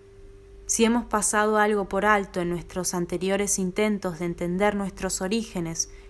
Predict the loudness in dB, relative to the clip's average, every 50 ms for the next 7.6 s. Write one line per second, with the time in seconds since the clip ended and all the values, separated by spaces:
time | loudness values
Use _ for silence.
0 | -6 -2 0 2 2 4 4 4 4 4 2 2 0 0 0 0 -2 -4 -4 -6
1 | -4 -2 0 0 0 0 0 -4 -6 -8 -10 -12 -14 -16 -16 -16 -16 -16 -18 -20
2 | -20 -20 -20 -20 -20 -20 -14 -8 -6 -6 -4 -2 2 2 4 4 2 0 0 0
3 | 0 2 4 4 2 2 0 0 0 0 -2 -2 -4 -8 -6 -4 -2 0 0 2
4 | 2 2 2 2 0 0 0 0 0 0 0 -2 2 2 2 2 2 0 -4 -6
5 | -10 -8 -4 -2 -2 -2 0 -2 -2 0 0 2 2 0 0 -2 -10 -16 -20 -18
6 | -8 -2 0 2 2 2 2 2 2 2 2 2 2 0 -2 -4 -4 -6 -6 -4
7 | -4 -4 -4 0 2 4 4 4 4 0 -4